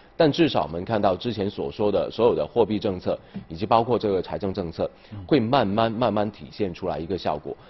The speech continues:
Speaker 1: 那可能不单单只是昨天晚上的一个大涨，那未来的话呢，也希望能够有同样的一个出现。但当然，昨天晚上的一个大涨能不能够延续下去呢？现在很难说。
Speaker 2: 嗯。
Speaker 1: 那我们看到的情况就是，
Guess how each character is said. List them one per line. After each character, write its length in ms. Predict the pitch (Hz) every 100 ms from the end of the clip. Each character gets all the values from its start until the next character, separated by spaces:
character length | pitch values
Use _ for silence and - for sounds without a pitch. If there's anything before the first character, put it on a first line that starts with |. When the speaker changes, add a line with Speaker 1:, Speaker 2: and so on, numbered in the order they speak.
| -
Speaker 1:
那 100 | 147
可 120 | 104
能 180 | 95 113
不 260 | - 175 110
单 180 | 131
单 180 | 120 120
只 160 | 120 76
是 240 | - 101
昨 200 | 90 92
天 120 | 98 107
晚 140 | 71
上 180 | 104 92
的 60 |
一 60 | 80
个 120 | 95
大 200 | 87 87
涨， 160 | 78 73 - - -
那 120 | 139
未 220 | 139 139
来 140 | 90
的 120 | 92 87
话 120 | 101
呢， 100 | 82
也 40 |
希 200 | 71 -
望 180 | 110 90 -
能 160 | 85
够 160 | 90 98
有 100 | 67
同 160 | 80 87
样 160 | 90
的 80 | 80
一 80 | 80
个 180 | 95 80
出 160 | 95
现。 220 | 92 85 78
但 160 | 135
当 120 | 123
然， 120 | 117 101 - - -
昨 140 | 117
天 140 | 139 151
晚 160 | 87
上 160 | 123 110
的 60 | 95
一 40 |
个 120 | 104
大 160 | 101 95
涨 180 | 76 78
能 140 | 95
不 100 | 120
能 160 | 92 101
够 160 | 104
延 300 | 80 85 85
续 180 | - 113
下 240 | 95 101
去 160 | 85 101
呢？ 100 | 85
现 160 | 80 101
在 80 | 95
很 120 | 82
难 160 | 69 80
说。 240 | - 87 - -
Speaker 2:
嗯。 80 | 110
Speaker 1:
那 200 | 107 110
我 160 | 85 85
们 200 | 85 113
看 240 | 139 127
到 120 | 104
的 100 | 98
情 180 | 80 87
况 160 | 92 87
就 140 | 95
是， 220 | 85 92